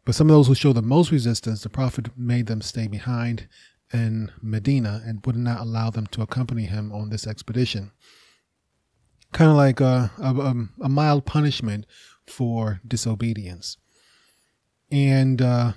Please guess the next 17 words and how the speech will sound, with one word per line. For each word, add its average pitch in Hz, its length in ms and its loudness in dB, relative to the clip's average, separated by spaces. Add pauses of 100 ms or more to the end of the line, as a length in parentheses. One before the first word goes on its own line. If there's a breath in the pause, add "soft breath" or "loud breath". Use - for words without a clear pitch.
during 156 300 4
this - 400 0 (340)
expedition, 170 680 2 (200)
uh, 110 140 0
this 107 160 -2
battle 123 340 0
of 110 140 -6
Khaybar, 135 460 0
which 113 160 -4
was 123 120 -2
actually 135 340 0
several 110 380 0
battles, 101 360 -4
which - 120 -10
we'll 113 120 -2
get 104 160 -6
into, 101 340 -8